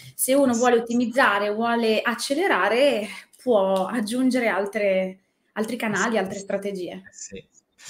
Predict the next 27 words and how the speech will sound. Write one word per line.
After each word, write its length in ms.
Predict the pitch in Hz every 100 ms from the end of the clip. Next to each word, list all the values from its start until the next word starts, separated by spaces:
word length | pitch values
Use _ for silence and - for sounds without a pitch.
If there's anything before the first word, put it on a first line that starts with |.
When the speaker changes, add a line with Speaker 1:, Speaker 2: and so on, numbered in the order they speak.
| - - - -
Speaker 2:
Senti, 400 | - 202 147 151
l'ultima 1300 | 214 247 262 190 160 147 139 135 131 127 123 123 127
errore, 500 | 135 139 165 131 117
poi 120 | 180
arriveremo 260 | 185 123 120
anche 160 | 131
con 120 | 143 123
delle 140 | 123
soluzioni, 580 | - 127 117 - 120 107
eh, 40 |
non 140 | 110 123
solo 180 | 135
con 140 | 117 120
gli 60 |
errori, 280 | 113 135 143
anche 180 | 120 120
se 160 | - 131
parlare 240 | 123 139
delle 120 | 135
soluzioni 540 | 131 139 127 117 151 151
ha 60 | 120
già 180 | 135 127
in 180 | 123
parte 440 | 117 120 120 - 117
dentro 640 | 113 113 113 113 127 120
l'erro-, 380 | 110 113 107 110 -
la, 220 | 117